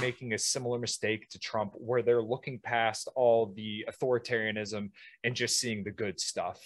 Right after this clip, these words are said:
where you should really look at it in its full context. Like, okay, he's good as governor, but what does he look like as president? So I actually want to throw this one off to Reed first, because I think he's put this beautifully many, many times.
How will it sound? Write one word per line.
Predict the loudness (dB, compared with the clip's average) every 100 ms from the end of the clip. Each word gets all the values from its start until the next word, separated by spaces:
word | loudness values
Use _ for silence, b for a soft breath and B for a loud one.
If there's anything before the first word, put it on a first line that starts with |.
| -14
where | 4 8 8 8 4 b b
you | -6 -4
should | -2 4
really | 8 10
look | 8 6
at | 6 6
it | 0
in | -6
its | -6
full | -2 -2
context. | -2 -2 -2 -4 -8 -14 -6 -4
Like, | -2
okay, | -2 -2 -2
he's | -4
good | 2 4
as | 6
governor, | 6 6 2 -2
but | 4 2 2 B B B
what | 2 2
does | 2
he | 0
look | 0 2
like | 0 0
as | -4
president? | 0 2 0 -6 -2
So | 0
I | 4 4
actually | 4 2 2
want | 2
to | 0
throw |
this | -2 0 0
one | 4
off | 2 0
to | -8
Reed | -2 -2 -2
first, | 0 0 0
because | -8 0
I | 0
think | 0 -8
he's | -10 -8
put | -8 -8
this | -12
beautifully | _ -6 -4 -6 -8 -8 -8
many, | -4 -4
many | -4 -6 -6
times. | -8 -8 -12 -14